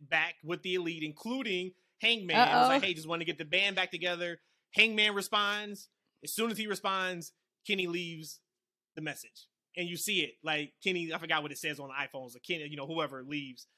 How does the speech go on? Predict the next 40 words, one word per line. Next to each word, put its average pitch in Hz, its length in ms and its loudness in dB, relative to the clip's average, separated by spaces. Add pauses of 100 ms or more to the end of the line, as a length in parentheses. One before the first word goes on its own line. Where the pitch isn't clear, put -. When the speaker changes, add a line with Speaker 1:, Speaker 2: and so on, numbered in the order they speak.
(220)
Speaker 1:
So 175 440 2
that's 220 260 4
where 190 160 -2
that's, 190 280 -4
you 160 200 -8
know, 156 260 -2
that's 185 180 2
where 196 140 0
it's 165 100 -2
building 208 320 0
to. 185 140 -6
We 180 120 -8
know 254 140 0
it's - 80 -6
kinda 175 180 -6
building 170 400 -4
to 156 300 -6 (360)
Hangman 165 600 2
and 156 120 -4
Omega. 156 280 -2
And 151 80 -2
I 156 80 0
do 196 140 -6
wanna 180 200 -4
shout 156 260 -2
A 160 60 0
E 156 120 -2
W 151 320 -4
out 139 240 -4 (300)
for 151 460 -4
completely 185 720 -8 (300)
rehabbing 185 720 -2
Hangman 190 600 -4 (440)
from 170 120 -6
where 165 140 0
he 185 120 -2
was 175 240 2
before. 185 600 -2 (160)
He's 190 180 -4
back. 151 220 0